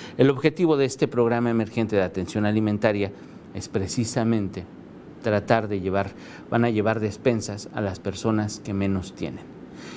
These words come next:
Ya nos hemos dado cuenta que hay esfuerzos importantes, por ejemplo, de Cuauhtémoc, de Man-, de Manzanillo, de Tecomán, de Minatitlán, de Ixtlahuacán, de Armería,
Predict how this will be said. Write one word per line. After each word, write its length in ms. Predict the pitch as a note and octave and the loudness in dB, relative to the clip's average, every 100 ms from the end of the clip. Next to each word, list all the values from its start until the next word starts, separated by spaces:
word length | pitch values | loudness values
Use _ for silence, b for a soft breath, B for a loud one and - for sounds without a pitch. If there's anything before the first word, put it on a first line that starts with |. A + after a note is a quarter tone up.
| B - | B 4
Ya 140 | D#3 G#3 | 4 6
nos 200 | G3+ F#3+ | 2 2
hemos 200 | F#3+ D#3+ | 2 2
dado 240 | F3+ D#3+ | 2 2
cuenta 420 | D#3 D3 C#3+ C#3 | 2 2 0 0
que 80 | - | 2
hay 140 | C#3+ | 2
esfuerzos 460 | C3 G#2+ C3 B2 A2+ | 2 0 -2 -2 -2
importantes, 720 | A2+ A2 A2 C3 B2+ A#2+ A#2 | 0 0 2 2 2 0 -6
por 180 | - G2+ | -2 -4
ejemplo, 400 | G2+ A2+ A2 G#2+ | 0 0 2 2
de 120 | G2 | 2
Cuauhtémoc, 720 | G2 G2 F#2 B2 A#2+ A#2 G#2+ | 2 0 4 2 4 2 0
de 100 | G#2 | -2
Man-, 220 | F#2+ F#2+ F#2+ | -2 -2 -4
de 540 | G#2 G#2 G#2 G#2 G2+ F#2+ B B - | 2 4 4 4 2 -2 B B -2
Manzanillo, 920 | A2+ A2 A2 A2 B2+ C#3 A#2 A#2+ A#2+ | 2 2 2 2 4 2 4 4 4
de 120 | G#2+ G2 | 2 0
Tecomán, 840 | G2+ - G#2 G#2+ A#2+ B2+ B2 A2+ B B - | -4 -2 2 4 4 2 0 -4 B B -2
de 100 | A2+ | 2
Minatitlán, 720 | A2+ A2+ G#2 G#2+ G2+ B2 B2 | 4 4 0 -4 2 2 4
de 80 | A#2+ | 0
Ixtlahuacán, 840 | G#2 A2 G#2 G#2 G2 A#2+ B2 B2+ A2+ B B - | -2 0 2 2 2 2 2 2 -2 B B -2
de 120 | A2+ | 2
Armería, 760 | A2 G#2+ G#2+ A2 C3 C3+ A#2+ | 4 4 2 4 4 4 2